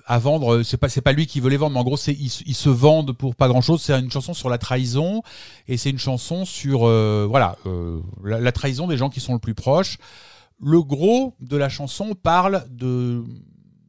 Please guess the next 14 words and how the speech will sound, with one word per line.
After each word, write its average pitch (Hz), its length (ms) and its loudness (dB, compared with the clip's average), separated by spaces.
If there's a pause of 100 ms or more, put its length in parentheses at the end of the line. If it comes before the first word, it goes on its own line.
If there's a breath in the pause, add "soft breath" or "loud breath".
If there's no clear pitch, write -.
(1160)
d'histoires, 160 760 2
euh, 120 420 2
inventées 139 880 0
et 123 60 0
à 117 80 -2
peu 131 100 -10
près, 143 380 -6
euh, 107 840 0
anonymes. 151 440 -2
Par 113 120 -2
exemple, 123 300 -4
le 117 60 -8
deuxième 120 300 -4
couplet, 135 480 -4